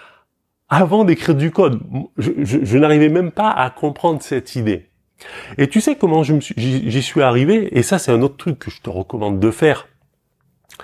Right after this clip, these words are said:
c'est de travailler avec d'autres développeurs, de te former, de t'entraîner avec d'autres développeurs, euh, à, des, à mettre en place des, des nouvelles techniques.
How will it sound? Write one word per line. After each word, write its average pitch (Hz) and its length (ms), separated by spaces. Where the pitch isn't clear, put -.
c'est - 300
de 175 420
travailler 151 640
avec 123 320
d'autres 147 320
développeurs, 120 800
de 120 100
te 123 160
former, 156 720
de 117 200
t'entraîner 165 640
avec 107 260
d'autres 147 300
développeurs, 123 760
euh, 123 540
à, 156 520
des, 160 300
à 143 200
mettre 180 320
en 151 60
place 160 240
des, 131 120
des 127 460
nouvelles 139 340
techniques. - 540